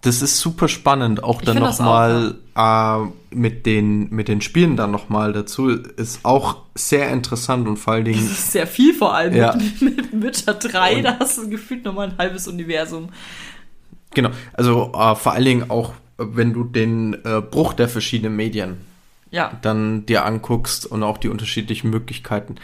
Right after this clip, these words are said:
Speaker 1: Okay, jetzt, bevor wir jetzt weiter abschweifen. <laughs>
Speaker 2: Oh ja, ich hätte noch eine Frage.
Speaker 1: Ja.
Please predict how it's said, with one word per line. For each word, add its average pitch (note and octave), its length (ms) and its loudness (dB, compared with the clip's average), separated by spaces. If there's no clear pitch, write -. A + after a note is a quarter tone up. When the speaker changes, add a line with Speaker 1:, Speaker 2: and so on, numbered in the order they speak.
Speaker 1:
Okay, C#3+ 200 0
jetzt, C3+ 180 2
bevor C#3+ 240 2
wir D#3+ 100 6
jetzt C3+ 220 2
weiter B2 260 4
abschweifen. G#2+ 680 -2
<laughs> - 520 -4
Speaker 2:
Oh C#4+ 140 6
ja, B3 180 4
ich F3+ 100 -6
hätte A#3+ 120 -4
noch G3 100 -4
eine E3 80 -8
Frage. F3 640 -8
Speaker 1:
Ja. A#2+ 140 2